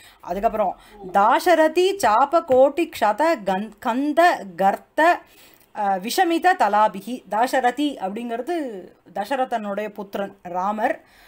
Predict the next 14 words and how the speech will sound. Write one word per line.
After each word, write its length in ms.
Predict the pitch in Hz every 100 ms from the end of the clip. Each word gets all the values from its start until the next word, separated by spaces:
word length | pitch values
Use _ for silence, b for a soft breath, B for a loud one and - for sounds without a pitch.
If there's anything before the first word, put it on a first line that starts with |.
| b b _ -
அந்த 260 | 202 202
தாசரதி 800 | 196 202 285 330 294 294 359 370 -
சாப 320 | 214 269 320 311
கோட்டி, 360 | 233 240 277 -
அவருடைய 640 | 202 233 240 226 214 196 190
சாபம்ங்கிறது 640 | 202 233 262 247 226 202 196
தனுஷு, 500 | 185 214 240 254 349 320
தனுஷனுடைய 680 | 208 226 269 269 240 214 208
கோட்டினா 540 | 214 220 220 226 269 226
அக்ர 360 | 190 214 196 - -
பாகம். 480 | 185 180 180 233 330 b b b b
அத-, 420 | - 226 285 294
அதனால் 720 | 208 220 262 269 302 370 381 - -
க்ஷதம் 640 | - 254 311 311 349